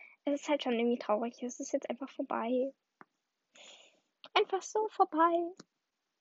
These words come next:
Es, es ging halt so schnell. Irgendwie gefühlt am Anfang der Sommerferien kam's mir so vor, so, ja, es ist jetzt so der erste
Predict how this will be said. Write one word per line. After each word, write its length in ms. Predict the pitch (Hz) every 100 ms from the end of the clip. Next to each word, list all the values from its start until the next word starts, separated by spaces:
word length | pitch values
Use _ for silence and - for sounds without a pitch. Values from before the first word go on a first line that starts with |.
| _ _ _ _ _ _ _ _ _ _ _ _ _ _ -
Es, 220 | 330 -
es 140 | 311 -
ging 180 | 311 349
halt 140 | 339
so 80 | 254
schnell. 640 | - 302 403 508 240 220 269 _ _ _ _ - _ _ - - - - - _ _ _ _ _ _ _ - - - - - - - - - - - - - -
Irgendwie 420 | 262 269 269 262
gefühlt 340 | 262 - 269
am 120 | - 226
Anfang 240 | 233 262
der 80 | 247
Sommerferien 400 | 240 247 254 240
kam's 240 | - 247 -
mir 100 | 226
so 80 |
vor, 180 | 220 240
so, 120 | 233
ja, 400 | 233 214 233 247
es 120 | 247 247
ist 140 | -
jetzt 140 | 247
so 80 | 247
der 200 | 233 -
erste 420 | 226 233 - -